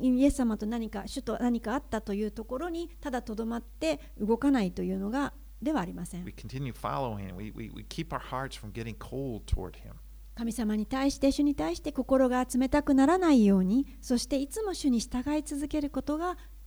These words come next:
Speaker 1: 大切なんです。
Speaker 2: Okay, let's read on fourteen through twenty-five.
Speaker 1: では続けて十四節から二十五節をお読みします。それでヤコブは行って、取って母のところに持ってきた。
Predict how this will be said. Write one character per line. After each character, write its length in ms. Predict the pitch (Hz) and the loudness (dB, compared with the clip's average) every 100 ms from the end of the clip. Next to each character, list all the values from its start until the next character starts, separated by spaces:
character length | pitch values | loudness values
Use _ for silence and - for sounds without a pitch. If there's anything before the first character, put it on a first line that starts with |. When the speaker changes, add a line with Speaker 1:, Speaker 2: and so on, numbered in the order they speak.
| - | -2
Speaker 1:
大 180 | 165 175 | 0 0
切 260 | 175 - | -4 -10
な 80 | - | -12
ん 140 | - - | -12 -14
で 80 | |
す。 120 | - 101 | -12 -10
Speaker 2:
Okay, 280 | 101 104 | -8 -6
let's 200 | 92 113 117 | -4 -4 -4
read 100 | 110 | -4
on 160 | 95 | -4
fourteen 480 | 90 - 131 - 123 | -4 -4 -4 -4 -6
through 200 | - 101 | -6 -8
twenty-five. 680 | - 208 101 - 87 85 85 - - - - - - - - - - - | -4 -4 -4 -6 -6 -6 -8 -12 -18 -18 -16 -16 -18 -18 -18 -18 -16 -14
Speaker 1:
で 60 | |
は 60 | 226 | -10
続 200 | - 214 | -6 -4
け 120 | - | -2
て 120 | 220 214 | 0 2
十 220 | 196 233 | 4 6
四 240 | 247 269 | 8 6
節 240 | 247 202 - | 4 0 -2
か 100 | 262 | 0
ら 160 | 285 220 | 0 2
二 120 | 214 | 2
十 180 | 185 175 | 2 -2
五 120 | 180 | -4
節 260 | 175 - 233 | -4 -4 -2
を 40 | |
お 20 | |
読 100 | 190 | -2
み 80 | 170 | -2
し 140 | 180 | -4
ま 100 | 175 | -6
す。 140 | 180 - - - - - - - - - - - - - - | -6 -10 -18 -18 -18 -18 -18 -18 -18 -18 -18 -18 -18 -16 -2
そ 140 | - | 4
れ 100 | 294 | 6
で 100 | 349 | 8
ヤ 140 | 330 370 | 8 6
コ 120 | 359 | 6
ブ 100 | 226 | 4
は 120 | 190 | 4
行 100 | 175 | 2
っ 20 | |
て、 380 | - - 202 - - - | -2 -2 0 0 -6 0
取 160 | 294 294 | 2 2
っ 60 | |
て 80 | 220 | 2
母 280 | 214 294 285 | 2 4 6
の 100 | 214 | 6
と 100 | 196 | 4
こ 120 | 196 | 2
ろ 80 | 240 | 4
に 100 | 233 | 4
持 100 | 185 | 2
っ 40 | |
て 180 | 175 208 | 0 -4
き 80 | - | -4
た。 140 | - | -8